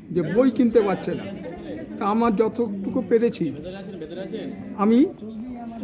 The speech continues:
করেছি, তার পাশে দাঁড়িয়েছি। এই বিদ্যার্থীরা যারা আর্থিক কারণে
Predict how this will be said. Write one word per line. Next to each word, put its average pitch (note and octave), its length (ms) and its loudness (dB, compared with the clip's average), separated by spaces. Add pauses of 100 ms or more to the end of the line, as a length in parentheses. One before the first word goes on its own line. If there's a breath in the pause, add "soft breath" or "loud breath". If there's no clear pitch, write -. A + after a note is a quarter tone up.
(340)
করেছি, B3+ 320 4
তার A3 160 -2
পাশে A#3 240 -2
দাঁড়িয়েছি। F3+ 420 -2 (260)
এই C4+ 200 6
বিদ্যার্থীরা A#3+ 880 0 (260)
যারা A3 280 -2 (100)
আর্থিক A#3+ 480 0
কারণে A3+ 380 4